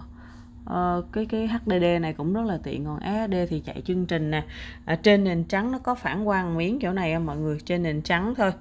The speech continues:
À, thì cái này cũng do với quá trình vận chuyển tì đè mọi người, cho nên không có ảnh hưởng gì nhiều. À, màu sắc á thì tươi, màu Full H D ok rồi,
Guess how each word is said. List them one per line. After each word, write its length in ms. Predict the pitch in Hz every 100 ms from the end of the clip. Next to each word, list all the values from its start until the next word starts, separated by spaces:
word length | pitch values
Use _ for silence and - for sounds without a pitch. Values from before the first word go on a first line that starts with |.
| - - - -
À, 240 | 185 180 170 -
thì 120 | 175
cái 140 | 233
này 180 | 214 170
cũng 220 | 170 226
do 240 | 220 202 196
với 220 | 214 247 262 185 185 185
quá 160 | 233
trình 240 | 226 165 143
vận 180 | 151
chuyển 260 | 160 151 214
tì 240 | 202 165
đè 300 | 160 160 156
mọi 160 | 147 139
người, 200 | 156 156
cho 100 | 185
nên 240 | 190 190
không 200 | 190 185
có 60 | 196
ảnh 120 | 170
hưởng 280 | 190 143 208
gì 100 | 170
nhiều. 240 | 156 147 147 - - - -
À, 180 | 170
màu 580 | 170 165 151 147 147 160
sắc 300 | 160 226 240
á 60 | 254 208
thì 260 | 160 151 - - - -
tươi, 420 | 214 226 226 190 - - -
màu 280 | 170 160 160 214
Full 120 | 202
H 160 | 240 240
D 60 | 214 208
ok 380 | 202 202 190 190
rồi, 200 | 165 151